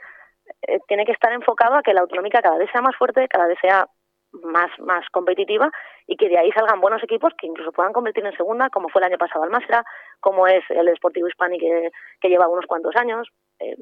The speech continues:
pues ese, ese debería ser el objetivo, pero da la sensación de que hay una improvisación muy grande y de que, bueno, pues ha decidido esto ahora, pero sin pensar un poquito en las consecuencias.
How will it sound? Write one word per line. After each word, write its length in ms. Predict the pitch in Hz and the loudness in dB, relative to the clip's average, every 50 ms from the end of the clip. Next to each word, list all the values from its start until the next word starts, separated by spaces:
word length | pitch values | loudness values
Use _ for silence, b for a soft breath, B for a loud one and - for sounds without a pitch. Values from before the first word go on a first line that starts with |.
| 285 294 _ _ _ _ _ _ - | -18 -20 _ _ _ _ _ _ -14
pues 100 | 185 - 180 | -12 -10 -10
ese, 180 | 160 - - | -10 -8 -8
ese 280 | 196 - 247 226 254 247 - | -6 -4 -2 0 0 0 2
debería 320 | 202 196 190 185 247 277 | 4 4 4 4 2 0
ser 120 | - - 220 | 2 2 2
el 80 | 202 | 2
objetivo, 360 | 190 - - 165 180 262 277 - | 2 2 0 -2 0 0 0 2
pero 220 | - 170 170 170 B B B B B B B B B | 2 2 0 0 B B B B B B B B B
da 140 | - 208 208 | -2 -2 -2
la 100 | 220 - | -2 -2
sensación 400 | 269 247 220 240 233 254 262 262 | -4 -2 0 0 2 2 2 2
de 80 | 254 233 | 2 2
que 80 | 220 | 2
hay 80 | 220 220 | 0 0
una 100 | 226 226 | 0 -2
improvisación 540 | 220 - 226 214 214 - 214 - - 226 220 | -2 0 0 0 2 0 0 -2 -2 -6 -4
muy 120 | 220 226 | -2 0
grande 340 | 233 262 269 277 277 311 339 b b b b b b b b b _ | 2 2 2 2 0 -2 -4 b b b b b b b b b _
y 100 | - - | -2 0
de 120 | 190 180 - | 0 0 2
que, 340 | - 180 165 170 170 165 - - _ _ - | 0 0 0 0 -2 -4 -6 -10 _ _ -2
bueno, 280 | - 226 226 202 202 _ - | 0 0 0 0 -4 _ -6
pues 160 | - - - | -6 -4 -2
ha 40 | 185 | -2
decidido 340 | 202 208 - 208 208 208 | -2 0 0 0 0 0
esto 160 | 214 - - 208 | -2 0 2 2
ahora, 200 | 214 233 262 262 | 2 4 2 0
pero 160 | 247 220 208 | 0 -2 -4
sin 160 | - - 185 170 | -6 -10 -10 -10
pensar 240 | 170 160 175 190 214 | -10 -6 -6 -6 -4
un 40 | |
poquito 260 | 214 214 160 185 170 165 | -6 -8 -8 -8 -8 -8
en 40 | |
las 100 | 160 147 | -10 -10
consecuencias. 540 | - 170 156 156 143 - 208 208 - - - | -10 -14 -14 -12 -12 -12 -12 -14 -16 -20 -20